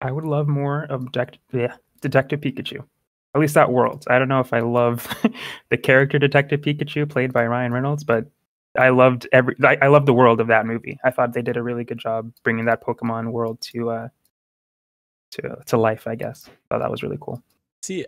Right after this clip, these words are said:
Speaker 2: I actually enjoyed Ryan Reynolds, but the rest of the movie, I was just like,
Speaker 1: <laughs> You're like,
Speaker 2: "Ugh,
Speaker 1: "What is
Speaker 2: I,"
Speaker 1: this?" <laughs>
Speaker 2: yeah, the story was kind of a mess. I'm just like, "Yeah."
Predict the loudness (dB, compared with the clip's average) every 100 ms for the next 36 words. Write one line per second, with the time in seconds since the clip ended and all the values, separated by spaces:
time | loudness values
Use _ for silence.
0 | -10 -6 -6 -6 -4 -2 0 -2 0 2
1 | 2 2 0 0 -4 -6 -2 -2 -4 -6
2 | -6 -4 -4 -2 -2 -6 -8 -8 -10 -8
3 | -8 -8 -8 -10 -10 -12 -6 -6 -2 0
4 | 0 0 -2 -4 -6 -10 -10 -10 -2 4
5 | 4 4 2 2 0 0 2 2 2 0
6 | -4 -8 -10 -8 -8 -6 -8 -8 -10 -12
7 | -10 -10 -8 -8 -10 -12 -16 -16 -18